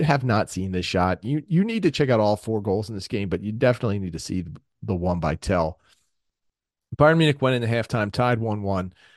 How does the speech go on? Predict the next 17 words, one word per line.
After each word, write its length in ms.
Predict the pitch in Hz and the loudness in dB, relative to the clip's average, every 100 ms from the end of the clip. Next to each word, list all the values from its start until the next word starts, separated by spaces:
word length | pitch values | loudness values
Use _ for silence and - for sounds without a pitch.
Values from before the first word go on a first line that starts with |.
| - | -12
but 100 | - | -2
definitely 460 | 202 254 220 196 151 | 0 0 2 4 4
carried 560 | - - 120 123 104 | 2 2 2 2 0
the 80 | 98 | -4
momentum. 560 | 104 110 85 78 - 78 | -4 -4 -4 -4 -8 -6
And 100 | 85 | -4
I 60 | |
thought 220 | 92 117 104 | 0 0 2
they 120 | 117 | 0
came 220 | - 110 | -2 -4
out 200 | 107 - | -4 -2
pretty 200 | 139 147 | -2 -2
strong 420 | - 135 123 117 | -2 0 0 0
in 60 | 104 | -6
the 60 | |
second 380 | 92 147 120 117 | -4 -2 -2 -2
half 260 | 113 107 | -2 -2